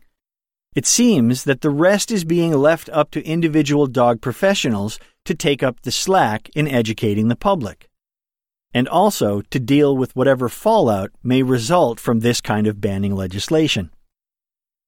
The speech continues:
In my view, there's an opportunity here. The issue of electronic and prong collars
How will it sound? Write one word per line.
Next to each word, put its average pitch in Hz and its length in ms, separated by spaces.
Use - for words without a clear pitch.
In 175 140
my 214 240
view, 165 440
there's 151 220
an 151 80
opportunity 139 800
here. 92 400
The 151 220
issue 196 300
of 127 160
electronic 151 720
and 113 180
prong 170 340
collars 151 500